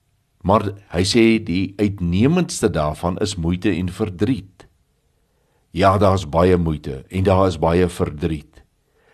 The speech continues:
Maar dit weet ek, met Christus in jou hart, met Christus in jou lewe, as hy die een is,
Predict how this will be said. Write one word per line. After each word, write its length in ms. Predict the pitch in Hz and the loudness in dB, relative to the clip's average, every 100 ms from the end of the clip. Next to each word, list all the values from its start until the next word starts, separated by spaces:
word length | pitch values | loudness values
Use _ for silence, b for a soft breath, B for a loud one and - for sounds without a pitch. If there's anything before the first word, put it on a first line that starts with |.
| _ | _
Maar 640 | - 73 76 98 95 78 - - b b b b _ | -14 -10 0 2 2 0 -8 -20 b b b b _
dit 420 | - 82 110 98 76 | -4 4 4 4 -2
weet 300 | 76 65 - | -6 -6 -12
ek, 300 | - - _ b b b | -18 -20 _ b b b
met 240 | 73 82 - | -6 -4 -4
Christus 680 | - 139 143 - 113 101 - - | -2 0 0 -2 -4 -4 -8 -6
in 140 | 82 | -2
jou 180 | 80 76 | -2 -2
hart, 440 | 69 80 76 - - b b - | -2 -4 -4 -12 -20 b b -6
met 200 | 117 - | -6 -4
Christus 520 | - 127 - 120 101 | -4 -4 -4 -6 -8
in 220 | - 92 | -6 -2
jou 160 | 85 80 | 0 0
lewe, 440 | 73 85 78 71 - B B - | 0 0 0 -2 -8 B B -2
as 160 | 101 95 | -2 -2
hy 200 | 90 101 120 | 0 0 2
die 120 | 120 107 | 0 0
een 160 | 101 95 | -2 -2
is, 380 | - 65 - | -6 -10 -14